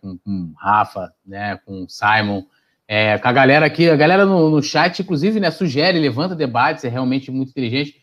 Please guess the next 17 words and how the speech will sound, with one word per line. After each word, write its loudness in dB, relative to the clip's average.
E 0
o 4
Gil, 4
né, 2
sempre 0
acompanhei 2
o 4
Gil, 0
né, -2
na, -2
nas -4
lives -2
da, -2
da -8
Urubucã -4
e, -4
e -10